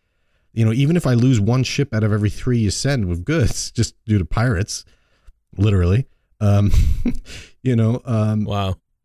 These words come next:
Speaker 1: I still come out ahead." She was doing the math. Lesson, lesson learned from John Adams: if you don't, leave the investing for someone that understands it if you don't understand it yourself.
Speaker 2: Right.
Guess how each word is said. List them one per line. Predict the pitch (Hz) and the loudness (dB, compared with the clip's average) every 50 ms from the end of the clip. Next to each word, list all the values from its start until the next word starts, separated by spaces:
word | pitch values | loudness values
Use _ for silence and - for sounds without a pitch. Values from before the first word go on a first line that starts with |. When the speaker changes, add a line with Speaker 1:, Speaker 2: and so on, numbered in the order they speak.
| _ - | _ -6
Speaker 1:
I | 110 127 | -4 -4
still | 120 - - 208 | -2 -2 -2 -2
come | - 165 123 | -2 0 0
out | 110 98 90 | 0 0 0
ahead." | 73 85 82 80 - _ _ _ _ _ | -2 -4 -6 -6 -10 _ _ _ _ _
She | - - 123 | -4 -2 0
was | 120 123 | 0 0
doing | - 151 147 | 0 0 0
the | 156 160 | 0 0
math. | 165 170 196 220 143 - - - - - - _ _ _ _ _ _ _ _ - | -2 -4 -4 -6 -8 -10 -12 -16 -20 -20 -20 _ _ _ _ _ _ _ _ -2
Lesson, | 120 135 156 180 - - 151 147 - - | 0 0 2 0 0 0 -2 -2 -2 -2
lesson | 131 131 143 139 160 151 | -2 0 0 0 0 0
learned | 139 139 147 180 214 208 | 2 2 2 0 -2 -4
from | - _ 143 135 | -6 _ -4 -2
John | 135 143 139 139 | 0 0 0 0
Adams: | 143 160 185 226 - - - _ _ _ _ _ _ _ _ _ _ _ _ _ _ _ _ - | 0 -2 -2 -4 -6 -10 -14 _ _ _ _ _ _ _ _ _ _ _ _ _ _ _ _ -4
if | 127 117 - | -2 0 0
you | 131 117 | 2 2
don't, | 127 139 135 117 - _ _ _ _ - | 2 0 -2 -4 -10 _ _ _ _ -2
leave | 123 151 180 180 | 0 0 2 2
the | 185 147 | 2 2
investing | 135 123 127 113 - 135 113 | 2 2 2 0 0 -2 -2
for | 107 113 | -2 -2
someone | - 123 110 110 107 | -2 0 0 2 2
that | 104 101 78 98 | 0 0 0 -2
understands | 98 92 92 - - 95 92 98 98 | -2 -2 -2 -4 -4 -4 -2 -2 -2
it | 104 98 - | -4 -4 -6
if | 104 90 | -6 -4
you | 98 | -2
don't | 92 95 98 | -2 0 -2
understand | 95 92 92 - - 98 95 | -2 -2 -4 -6 -6 -6 -6
it | 90 | -6
yourself. | 90 85 - 98 95 98 - _ _ _ _ _ _ _ _ _ _ _ _ - | -6 -8 -6 -6 -6 -6 -8 _ _ _ _ _ _ _ _ _ _ _ _ -4
Speaker 2:
Right. | 170 147 107 135 101 87 | -2 -2 -2 -2 -6 -10